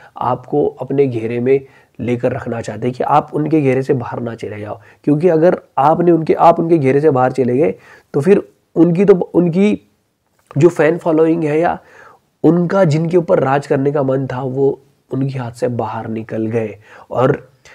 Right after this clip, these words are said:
उनका शिकंजा जो है, वो ख़त्म हो जाएगा। तो वो किसके ऊपर राज करेंगे? तब तक वो आप लोगों की आंखें नहीं खुलने देना चाहते। आपको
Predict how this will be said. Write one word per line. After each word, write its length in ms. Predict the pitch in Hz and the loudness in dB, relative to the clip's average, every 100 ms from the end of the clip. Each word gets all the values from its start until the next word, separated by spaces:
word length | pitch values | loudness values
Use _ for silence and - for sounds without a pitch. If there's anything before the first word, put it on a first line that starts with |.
| _ - | _ -8
उनका 240 | 151 165 170 | -4 4 4
शिकंजा 440 | 151 139 147 160 | 4 2 4 4
जो 140 | 156 | 4
है, 160 | 147 175 | 2 0
वो 260 | 170 180 - | 0 -4 -6
ख़त्म 240 | - 170 208 | -14 -6 -2
हो 120 | 165 | -2
जाएगा। 420 | 147 147 143 143 | -4 -6 -8 -8
तो 140 | 143 165 | -6 -4
वो 60 | |
किसके 240 | 175 170 185 | -4 -2 -4
ऊपर 240 | 180 - | -2 -4
राज 260 | 127 120 - | -4 -8 -8
करेंगे? 440 | 110 110 107 98 - - - | -10 -10 -10 -14 -18 -20 -20
तब 40 | |
तक 180 | - 175 156 | -4 -4 0
वो 400 | 143 185 226 - _ _ _ | 4 4 4 -6 _ _ _
आप 160 | 143 165 | 0 4
लोगों 240 | 170 165 | 2 2
की 140 | 160 196 | -2 -4
आंखें 300 | 156 - 185 | -4 -4 0
नहीं 160 | 175 | 0
खुलने 280 | 175 139 131 | 0 -2 -2
देना 240 | 120 113 | -2 -4
चाहते। 240 | 110 107 - | -8 -6 -6
आपको 640 | - 156 160 - 220 - | -2 -2 -2 0 2 2